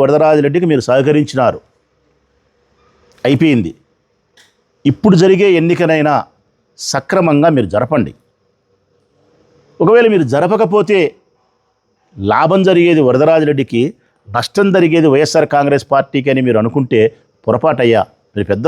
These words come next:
చదువులు చదువుకునే వాళ్ళు. నష్టం జరిగేది వైఎస్ఆర్ కాంగ్రెస్ పార్టీకి కాదు, ప్రజాస్వామ్యానికి నష్టం జరుగుతుంది. ప్రజాస్వామ్యంలో అంతర్లీనమైనటువంటి వ్యవస్థలకు నష్టం జరుగుతుంది. పోలీస్ వ్యవస్థకు చెడ్డ పేరు, రెవెన్యూ వ్యవస్థకు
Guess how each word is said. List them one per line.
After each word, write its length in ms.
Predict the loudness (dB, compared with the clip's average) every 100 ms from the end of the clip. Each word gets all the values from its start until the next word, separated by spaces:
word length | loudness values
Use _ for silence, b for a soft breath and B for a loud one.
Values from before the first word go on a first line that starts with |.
| 0
చదువులు 240 | 0 2
చదువుకునే 320 | 0 0 0 -2
వాళ్ళు. 180 | -4 -12 _ _ _ _ _ _ -8 -6
నష్టం 280 | -4 0 2
జరిగేది 360 | 2 2 2 0 0 0
వైఎస్ఆర్ 380 | -2 0 -2 0
కాంగ్రెస్ 280 | 0 -2 -2
పార్టీకి 280 | -2 -2 -4 0
కాదు, 200 | -2 -4 -14 _ _ b b b -2
ప్రజాస్వామ్యానికి 800 | 0 0 0 0 2 2 0 0
నష్టం 240 | -2 -2 0
జరుగుతుంది. 420 | 0 0 0 -2 -6 _ _ _ _ _ -6
ప్రజాస్వామ్యంలో 1000 | 0 0 0 -2 0 2 2 2 2 0 0 -2
అంతర్లీనమైనటువంటి 1080 | -2 0 0 2 2 2 0 0 0 0 -2 -2
వ్యవస్థలకు 520 | -2 -2 -2 -2 -2 -2
నష్టం 200 | -2 -2 0
జరుగుతుంది. 440 | 2 0 0 0 -2 _ _ _ _ _ _
పోలీస్ 320 | 0 2 2 0 -2
వ్యవస్థకు 400 | 0 0 -2 -2
చెడ్డ 140 | -2 -2 0
పేరు, 220 | 0 0 -6 _ _ -6
రెవెన్యూ 320 | -2 0 2 2
వ్యవస్థకు 400 | 2 0 -2 -4